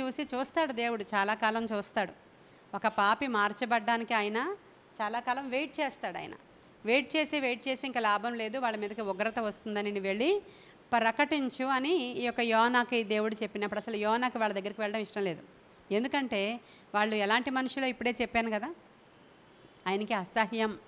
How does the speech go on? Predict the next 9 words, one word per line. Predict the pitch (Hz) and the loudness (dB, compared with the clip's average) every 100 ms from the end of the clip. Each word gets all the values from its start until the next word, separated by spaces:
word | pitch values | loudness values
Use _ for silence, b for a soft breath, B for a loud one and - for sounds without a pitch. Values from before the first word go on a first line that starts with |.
| - - - - B B B B | -20 -20 -20 -20 B B B B
వారి | 196 220 | 4 4
దగ్గరికి | 208 202 208 240 254 | 4 0 0 0 2
వెళ్ళడం | 214 220 240 | 4 4 4
అంటే | 240 226 254 285 294 - | 2 2 4 4 4 0
యోనాకి | 208 202 208 240 247 262 | 0 2 4 2 2 -2
ఇజ్రాయేలీల్ని | 277 226 202 226 240 247 240 247 254 | 0 -2 -2 2 4 4 0 0 0
ఎంత | 254 196 202 220 | 0 0 0 2
వాళ్ళు | 254 247 214 | 4 4 2
అసహ్యంగా | 202 240 254 262 | 0 -2 -2 0